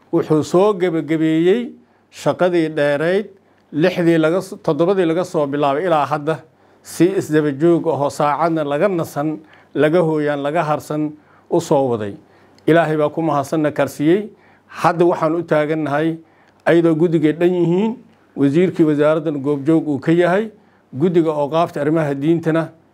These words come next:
iyo cadaaladda heer federaal baarlamaanna goobjoog ay ka yihiin. Ilaahay baa mahadsan, guushaas, eh, maaragtay, noo, maaragtay, na, na makaniyey. Ilaahay fadligiisay ku dhacday.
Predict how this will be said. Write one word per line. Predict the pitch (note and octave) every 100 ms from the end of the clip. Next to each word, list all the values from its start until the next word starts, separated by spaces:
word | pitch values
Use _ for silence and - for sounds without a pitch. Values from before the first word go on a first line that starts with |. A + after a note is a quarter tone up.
| _
iyo | D#3
cadaaladda | C#3 C3+ D3 D3+ E3 C3+
heer | D3+ D#3+
federaal | - E3+ D3 C#3
baarlamaanna | C3+ C3 B2+ C#3 D#3+ F#3+ G3 F#3+ - _ _ - _
goobjoog | D3 D3 C#3+ C3+ F#3 F#3
ay | E3+ D#3
ka | F#3
yihiin. | F3 D3 D3 E3+ D#3 - -
Ilaahay | D3+ E3 D3+
baa | D3+
mahadsan, | D3 C3+ C3 E3+ E3+ F3 - _ _ _
guushaas, | B2+ D3 F3+ E3+ D#3 C#3+ C3+ -
eh, | D#3+ D3+ D3 C#3+
maaragtay, | C#3+ C#3 B2+ C3+ C#3
noo, | D#3+ E3+
maaragtay, | D#3+ C3+ C3
na, | C#3 D3
na | D3+ D3+
makaniyey. | C#3+ D3 C3 C3+ E3 G#3+ - _ _ _
Ilaahay | D3+ D#3+ D3
fadligiisay | - D#3+ D3+ D#3 D#3+
ku | C#3+
dhacday. | D#3+ D3 D3+ E3+